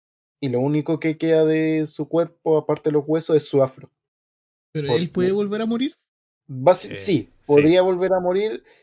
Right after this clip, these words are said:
Speaker 1: si es que le destruyen completamente el cráneo, si mal no recuerdo.
Speaker 3: Creo que sí. Sí, po, el
Speaker 2: Ya.
Speaker 1: Él tien-, tiende a hacer chistes de que ya no le pueden pasar ciertas cosas porque ya está muerto.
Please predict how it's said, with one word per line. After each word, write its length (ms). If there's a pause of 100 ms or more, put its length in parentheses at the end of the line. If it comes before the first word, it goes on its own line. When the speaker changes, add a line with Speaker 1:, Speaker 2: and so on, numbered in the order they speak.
(260)
Speaker 1:
si 220
es 140
que 140
le 160
destruyen 580
completamente 800
el 100
cráneo, 400 (100)
si 180
mal 200
no 80
recuerdo. 320 (500)
Speaker 3:
Creo 180
que 100
sí. 180 (260)
Sí, 140
po, 200 (100)
el 560
Speaker 2:
Ya. 280 (560)
Speaker 1:
Él 600 (180)
tien-, 340
tiende 280
a 20
hacer 180
chistes 460
de 180
que 380 (100)
ya 360
no 100
le 140
pueden 240
pasar 260
ciertas 340
cosas 320
porque 220
ya 80
está 180
muerto. 480